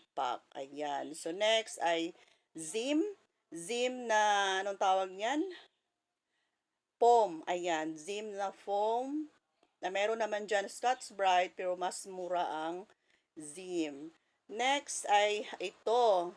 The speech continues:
Kumuha ako ng maraming, ah, Smart. Kasi ito yung mabenta talaga sa tindahan. So, ang benta ko niyan is twenty-eight pesos. So, siguro ang kinuha ko dyan, mga twenty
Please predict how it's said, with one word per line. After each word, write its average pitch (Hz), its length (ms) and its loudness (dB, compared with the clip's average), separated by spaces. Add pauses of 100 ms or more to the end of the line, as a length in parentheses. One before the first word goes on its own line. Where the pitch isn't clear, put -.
(140)
Kumuha 214 320 0
ako 214 80 -2
ng 202 160 -4
maraming, 185 640 0
ah, 165 160 0
Smart. 180 640 2 (640)
Kasi 202 320 -6
ito - 80 -6
yung 202 640 -4
mabenta 185 400 0
talaga 175 320 0
sa 180 160 -6
tindahan. 160 720 -4
So, 190 160 0
ang 214 80 0
benta 220 400 2
ko 240 80 -2
niyan 214 400 0
is 175 240 -4
twenty-eight 180 800 -6 (480)
pesos. 170 560 0
So, - 400 -6
siguro 214 320 0
ang 247 160 2
kinuha 233 320 -4
ko 226 80 -4
dyan, 226 240 -4
mga 202 240 -6
twenty 196 560 -10